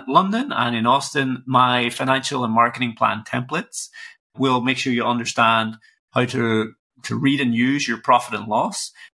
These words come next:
uh, how to use a cash flow forecast so that you can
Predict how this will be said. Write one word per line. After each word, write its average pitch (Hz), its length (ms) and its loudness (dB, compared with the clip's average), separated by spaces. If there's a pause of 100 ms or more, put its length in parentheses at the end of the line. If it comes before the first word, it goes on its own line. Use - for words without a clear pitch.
(120)
uh, 101 260 2
how 135 140 2
to 113 400 0
use 120 260 -10
a 120 40 -16
cash 127 320 0
flow 123 140 -8
forecast 165 720 -4 (480)
so - 160 0
that 117 160 2
you 120 180 2
can 113 440 0